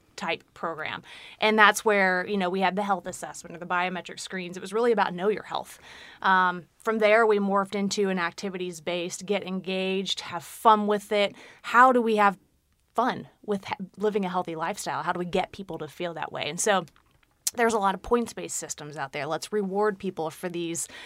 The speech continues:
healthy activities. Um, and, you know, with, with, uh, the Affordable Care Act and with some healthcare reform, we've seen it kind of morph into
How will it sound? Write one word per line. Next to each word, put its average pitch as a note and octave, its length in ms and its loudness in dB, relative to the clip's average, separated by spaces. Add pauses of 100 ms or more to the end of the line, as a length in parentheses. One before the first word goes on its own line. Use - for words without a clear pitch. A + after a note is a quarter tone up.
(200)
healthy G3+ 540 4
activities. F3 760 -4 (360)
Um, F3+ 380 2 (240)
and, A3 120 0
you G#3+ 80 0
know, F#3+ 160 0
with, F#3 400 -4
with, F#3+ 420 -6
uh, G#3 80 -4
the G3+ 180 -2
Affordable F#3 460 -6
Care F#3+ 240 -4
Act A3+ 300 0
and F3+ 100 -6
with F3+ 220 -8
some F#3+ 180 -4
healthcare F#3 380 -2
reform, F3+ 420 -4
we've F3+ 160 -4
seen F3+ 200 -8
it - 100 -14
kind F3+ 180 -6
of E3+ 80 -8
morph F3 320 -6
into F#3 640 -6